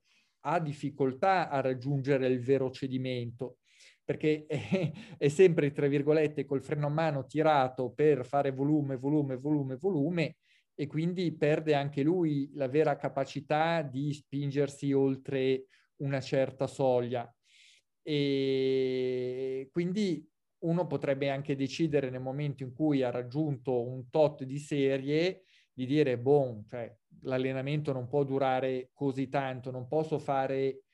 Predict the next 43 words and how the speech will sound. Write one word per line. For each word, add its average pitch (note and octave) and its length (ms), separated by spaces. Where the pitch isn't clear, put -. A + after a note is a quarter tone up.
c'è D#3 200
chi D#3 180
lo C#3+ 120
fa, B2+ 440
eh. B2+ 40
C'è D#3 120
chi, D3+ 420
le, D3 180
le, C#3+ 220
le, D3+ 200
le, D3+ 240
leggevo D3+ 600
di C#3+ 100
un D3 160
tuo D3 140
ex D3 240
atleta D3+ 580
che C#3 160
adesso C3 640
sta C#3+ 160
facendo D3 400
cinquanta D3+ 640
serie D3 920
per C#3 240
la C#3+ 140
schiena, C3 680
però D#3 440
nel C#3 160
senso C#3 340
sono C#3+ 280
casi D3 840
molto, C3+ 400
mo-, C3 220
molto B2+ 400
rari. C#3+ 420
Nel B2 160
momento C3 380
in B2+ 100
cui C#3 280
tu C#3 220
hai C3 220
già C#3 200
superato C#3+ 360